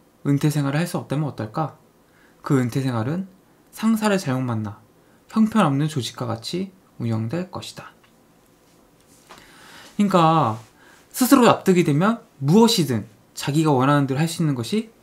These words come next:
은퇴 생활이라고 했어요. 그렇기 때문에 은퇴 이후에 내가 행복할지 행복하지 않을지를 결정한 것도 나한테 달릴 일이라는 겁니다. 이게 굉장히, 어,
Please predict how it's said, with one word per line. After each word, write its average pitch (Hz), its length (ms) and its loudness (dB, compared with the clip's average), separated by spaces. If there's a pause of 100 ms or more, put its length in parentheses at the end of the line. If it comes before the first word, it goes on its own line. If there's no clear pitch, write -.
(140)
은퇴 196 380 4
생활이라고 190 440 -2
했어요. 117 380 -10 (880)
그렇기 196 260 0
때문에 170 520 0 (560)
은퇴 202 320 6
이후에 175 500 2 (300)
내가 147 180 0
행복할지 190 800 -2
행복하지 208 560 -4
않을지를 147 540 0
결정한 139 420 -4
것도 190 280 -6 (520)
나한테 208 320 2
달릴 156 260 0
일이라는 131 260 -6
겁니다. 107 340 -14 (640)
이게 180 120 -2
굉장히, 180 540 2 (320)
어, 120 480 -8